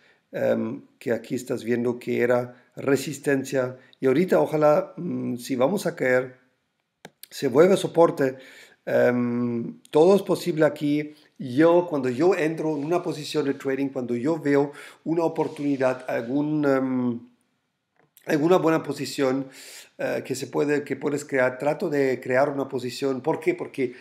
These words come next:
yo te digo una cosa, yo creo, cuando nosotros vamos a pasar por esos, bueno, por esta, por esta resistencia aquí que hemos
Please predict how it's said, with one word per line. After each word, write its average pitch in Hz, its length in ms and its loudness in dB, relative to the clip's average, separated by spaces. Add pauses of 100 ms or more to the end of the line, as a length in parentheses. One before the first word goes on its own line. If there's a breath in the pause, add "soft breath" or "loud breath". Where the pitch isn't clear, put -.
(200 loud breath)
yo 185 220 4
te 196 100 -6
digo 175 180 2
una 156 180 2
cosa, 120 320 -2
yo 151 480 2
creo, 170 500 2 (280 loud breath)
cuando 139 520 4
nosotros 185 420 0
vamos 185 320 4
a 170 220 0
pasar 135 460 0
por 147 140 0
esos, - 460 -4 (640)
bueno, 151 320 2
por 170 140 6
esta, 208 320 2
por 180 140 2
esta 196 320 4
resistencia 151 560 -2
aquí 151 220 -6
que 139 140 -2
hemos 175 380 0